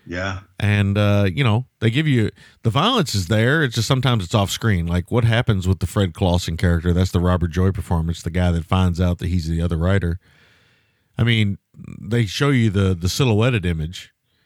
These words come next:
Speaker 2: but, you know, he's gutted and his, uh, penis is removed and stuck in his mouth. And so the nastiness is here, but it just feels, in a weird way,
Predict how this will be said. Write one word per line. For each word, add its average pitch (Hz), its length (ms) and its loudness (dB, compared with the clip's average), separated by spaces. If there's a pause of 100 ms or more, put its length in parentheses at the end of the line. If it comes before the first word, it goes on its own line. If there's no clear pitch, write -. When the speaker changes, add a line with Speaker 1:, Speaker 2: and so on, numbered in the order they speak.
(560)
Speaker 2:
but, 104 220 0
you 110 40 2
know, 101 120 2
he's 104 240 2
gutted 104 440 0
and 87 340 -2
his, 85 280 0
uh, 85 380 -2
penis 98 320 0
is 85 100 -2
removed 87 380 0
and 80 120 -6
stuck 92 260 -2
in 87 60 -2
his 80 140 -4
mouth. 90 440 0 (920)
And 104 240 0
so - 160 -2
the 127 200 0
nastiness 139 640 0
is 82 100 -2
here, 101 440 0 (1080)
but 120 220 0 (340)
it 143 160 -6
just - 340 -4
feels, 156 760 -2 (720)
in 139 100 2
a 139 60 2
weird 151 280 2
way, 101 560 2